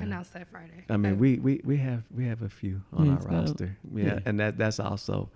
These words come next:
Speaker 3: Couple more
Speaker 2: a
Speaker 3: than
Speaker 2: goal to
Speaker 3: ten, I think.
Speaker 2: Huh?
Speaker 3: Like, I think on your sites, like,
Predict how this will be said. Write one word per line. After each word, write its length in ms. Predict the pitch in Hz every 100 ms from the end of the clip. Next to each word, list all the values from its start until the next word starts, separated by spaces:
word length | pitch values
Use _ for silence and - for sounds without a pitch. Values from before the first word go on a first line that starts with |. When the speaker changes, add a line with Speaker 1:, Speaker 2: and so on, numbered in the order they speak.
| - - - - - - -
Speaker 3:
Couple 260 | - 151 147
more 220 | 143 127
Speaker 2:
a 40 |
Speaker 3:
than 80 | 131
Speaker 2:
goal 320 | 120 104 101 101
to 100 | -
Speaker 3:
ten, 320 | 92 92 -
I 80 | 170
think. 400 | 185 190 - - - - - _ -
Speaker 2:
Huh? 100 | 117 113
Speaker 3:
Like, 220 | 127 - -
I 60 |
think 280 | 101 127 -
on 240 | 110 107
your 180 | 101 98
sites, 340 | 95 104 104 -
like, 140 | -